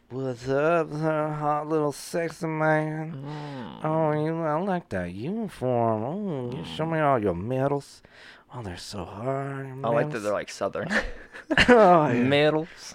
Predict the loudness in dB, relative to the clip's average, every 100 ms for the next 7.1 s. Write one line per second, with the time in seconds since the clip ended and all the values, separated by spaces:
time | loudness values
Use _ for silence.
0 | -8 -4 -2 0 -2 -2 -4 -4 0 0
1 | 0 -2 -4 -4 -4 -2 0 0 -2 -4
2 | -8 -6 -4 -2 -2 -4 -4 -4 -8 -8
3 | -4 -4 -4 -4 -2 -2 -2 -4 -6 -10
4 | -18 -20 -16 -6 -4 -2 -2 -4 -6 -8
5 | -6 -4 -6 -10 -14 -10 -4 -4 -2 -2
6 | -2 0 -2 -4 -6 -6 -4 -4 -6 -8